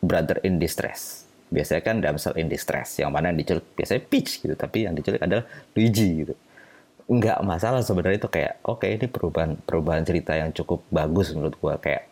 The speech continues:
si Peach di, di, di, di power up banget di sini. Di sini jadi tandemnya Mario. Bahkan lebih, lebih jago Peach daripada Mario menurut gue di sini gitu. Karena dia kayak diceritakan putri, eh, eh,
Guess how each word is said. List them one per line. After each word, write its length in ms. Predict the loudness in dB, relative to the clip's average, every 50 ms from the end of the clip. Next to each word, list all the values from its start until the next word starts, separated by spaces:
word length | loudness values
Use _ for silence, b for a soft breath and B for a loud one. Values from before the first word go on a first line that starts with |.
| _ _ -10
si 240 | -4 -2 -2 -2 -2
Peach 320 | -2 -4 -4 -4 -2 0
di, 160 | 0 0 0
di, 400 | 0 0 2 2 2 2 2 2
di, 240 | 2 2 2 0 0
di 200 | 0 0 0 2 2
power 320 | 2 0 0 0 0 -2
up 160 | -4 -4 -2
banget 320 | 0 0 0 2 0 0 0
di 160 | 0 -2 0
sini. 160 | 0 -2 0
Di 100 | 0 2 2
sini 120 | 2 4 4 2
jadi 240 | 2 2 2 2
tandemnya 480 | 0 0 -2 -2 0 0 0 0 0 0
Mario. 400 | 0 0 0 0 0 0 0 -2 B B B B B B _ 0
Bahkan 320 | 0 0 0 0 0 2
lebih, 320 | 2 2 4 4 4 2 2 B B B B B B B _
lebih 240 | 2 2 4 4 4
jago 320 | 4 4 4 4 2 2
Peach 240 | 2 0 -2 0 0
daripada 400 | 0 0 0 0 2 2 2 2
Mario 400 | 2 2 4 4 4 4 4 2
menurut 240 | 2 0 0 0 0
gue 240 | 2 2 4 4
di 80 | 2 4
sini 400 | 4 4 4 4 2 0 0 -2
gitu. 80 | -4 -6
Karena 320 | -4 -4 -2 0 0 2
dia 160 | 2 2 2
kayak 320 | 2 0 -2 -4 -4 -8 -14 _ _ -20 -20 -20 _ _ _ _ _ _ _ _ _ _ _ _ -2 -2
diceritakan 640 | 0 0 0 0 0 -2 -2 -2 -2 -4 -4 -6 B B B B B B B B B -20 -8 _
putri, 480 | -2 -2 2 2 2 4 4 2 0 -4 -12 -20 _ _ _ _ _ _ -6 -2 0
eh, 280 | 0 2 2 2 0 0
eh, 400 | -4 -8 -6 -2 0 2 2 2